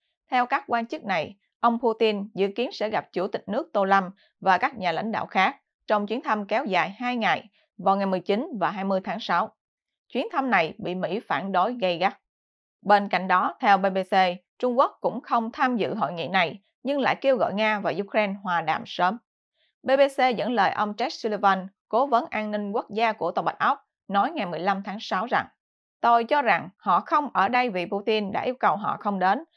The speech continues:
và họ tuân theo yêu cầu của Putin." B B C cũng dẫn trả lời báo chí của ông Igor, phó chánh văn phòng tổng thống Ukraine, nói ngày mười lăm tháng sáu rằng thượng đỉnh này nhằm tập hợp các quốc gia sẵn sàng hành động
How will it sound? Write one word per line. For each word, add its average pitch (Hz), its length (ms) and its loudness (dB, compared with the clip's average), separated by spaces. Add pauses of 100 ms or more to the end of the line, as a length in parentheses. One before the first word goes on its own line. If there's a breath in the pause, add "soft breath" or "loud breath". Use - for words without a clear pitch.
(140)
và 196 120 2
họ 185 160 2
tuân 269 300 -4
theo 240 260 0
yêu 277 160 -2
cầu 175 240 0
của 151 300 -4 (100)
Putin." 180 320 -4 (680)
B 233 140 0
B 262 40 2 (120)
C 262 200 4
cũng 233 180 -4
dẫn 226 240 2
trả 202 200 0
lời 202 220 2
báo 202 140 -2
chí 233 400 -2
của 202 100 0
ông 202 320 4
Igor, 196 480 2 (320)
phó 226 160 6
chánh 311 220 -2
văn 262 200 2
phòng 170 300 4
tổng 190 240 -4
thống 240 280 0 (320)
Ukraine, 190 400 0 (100)
nói 190 240 2
ngày 202 180 -2
mười 175 140 -6
lăm 214 120 0
tháng 240 160 -8
sáu 196 240 -4
rằng 165 240 -2 (420)
thượng 202 180 2
đỉnh 208 180 0
này 202 360 0
nhằm 196 240 -2
tập 170 160 -2
hợp 170 240 2
các 247 180 -4
quốc 277 200 -4
gia 214 260 2
sẵn 175 220 -8
sàng 190 240 -2
hành 180 160 -6
động 156 220 0